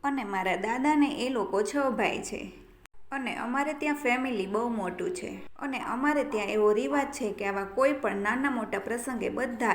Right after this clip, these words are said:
એક સાથે જ એક ચૂલે ભોજન બનાવી અને જમે. જેટલા દિવસે પાણી ઢોળ કરવાનો હોય એટલા દિવસ બધાને સાથે જમવાનું. તો હમણાં બંને ટાઈમ પચાસથી સાઠ લોકોનું સાથે જમવાનું બને છે.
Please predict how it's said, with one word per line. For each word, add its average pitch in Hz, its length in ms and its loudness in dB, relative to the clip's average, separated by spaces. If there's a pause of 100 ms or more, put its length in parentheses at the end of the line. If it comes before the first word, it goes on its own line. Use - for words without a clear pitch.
એક 233 220 0
સાથે 214 440 0
જ 185 100 -2
એક - 360 -2
ચૂલે 220 240 2
ભોજન 214 440 2
બનાવી 220 440 -2 (120)
અને 202 160 -6
જમે. 208 340 -6 (420)
જેટલા 294 320 -4
દિવસે 208 300 -2
પાણી 214 320 0
ઢોળ 277 260 2
કરવાનો 269 400 2
હોય 196 140 2
એટલા 262 320 0
દિવસ 196 340 0
બધાને 208 420 0
સાથે 262 320 -2
જમવાનું. 190 600 -6 (440)
તો 233 200 2
હમણાં 208 460 -2
બંને 277 320 2
ટાઈમ 190 260 0
પચાસથી 254 640 0
સાઠ 254 480 -2
લોકોનું 185 500 2
સાથે 233 360 -2
જમવાનું 202 560 -2
બને 240 300 -2
છે. - 200 -12